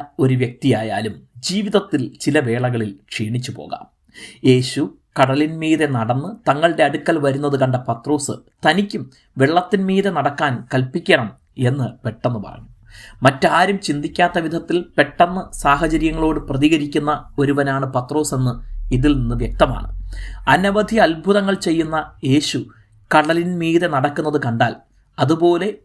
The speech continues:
എനിക്കും നടക്കണമെന്ന് വേറെ ആരും ചിന്തിക്കുമെന്ന് തോന്നുന്നില്ല, അതും ഇത്ര വേഗം. എന്നാൽ പത്രോസ് യേശു കൽപ്പിച്ചതനുസരിച്ച്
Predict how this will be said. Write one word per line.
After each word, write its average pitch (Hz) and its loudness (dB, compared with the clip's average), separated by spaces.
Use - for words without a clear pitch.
എനിക്കും 160 2
നടക്കണമെന്ന് 165 -2
വേറെ 151 4
ആരും 165 2
ചിന്തിക്കുമെന്ന് 139 -2
തോന്നുന്നില്ല, 113 -2
അതും 127 4
ഇത്ര - -2
വേഗം. - -6
എന്നാൽ 160 4
പത്രോസ് 208 0
യേശു 175 4
കൽപ്പിച്ചതനുസരിച്ച് 135 -2